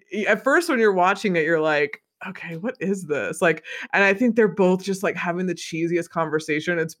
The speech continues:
it's just like, "I love you. I just love you so much. I don't know what I'm gonna do." And I'm just like, "Oh my God, this is so lame."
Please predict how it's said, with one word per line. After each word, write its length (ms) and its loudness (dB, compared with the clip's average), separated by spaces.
it's 160 -2
just 180 -4
like, 280 2
"I 120 4
love 300 4
you. 220 4
I 80 4
just 180 2
love 160 4
you 100 4
so 340 4
much. 260 2
I 60 -2
don't 120 2
know 120 4
what 120 4
I'm 120 2
gonna 200 2
do." 560 2
And 120 4
I'm 120 2
just 160 -6
like, 200 2
"Oh 160 4
my 140 6
God, 340 2
this 120 2
is 220 -8
so 280 2
lame." 460 2